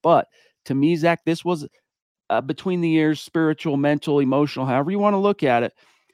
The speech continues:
which means that, you know, you gotta, i-, if you had the Broncos of that five-game winning streak,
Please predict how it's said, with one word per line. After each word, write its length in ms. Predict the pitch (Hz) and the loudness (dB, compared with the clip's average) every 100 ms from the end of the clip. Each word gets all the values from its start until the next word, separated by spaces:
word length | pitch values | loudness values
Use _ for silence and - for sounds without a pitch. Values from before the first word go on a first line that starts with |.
| _ _ | _ _
which 240 | 135 147 | -4 -2
means 320 | 143 160 147 120 | 2 2 2 2
that, 220 | 135 - _ _ _ _ _ _ _ | 0 0 _ _ _ _ _ _ _
you 100 | 156 | 0
know, 60 | 143 | 2
you 140 | 151 | 2
gotta, 260 | 175 170 - | 2 0 0
i-, 120 | 131 - | -4 -4
if 160 | 151 - | -8 -6
you 100 | 196 | -4
had 140 | 208 | -4
the 80 | 160 | -4
Broncos 680 | 139 151 160 160 147 143 127 - | 2 2 2 2 0 0 -4 -4
of 260 | 123 113 | -4 -2
that 200 | 113 - | -4 -4
five-game 380 | - 135 123 127 | 0 0 0 -2
winning 240 | 117 123 123 | 0 -2 -4
streak, 400 | - 139 139 | -4 -6 -6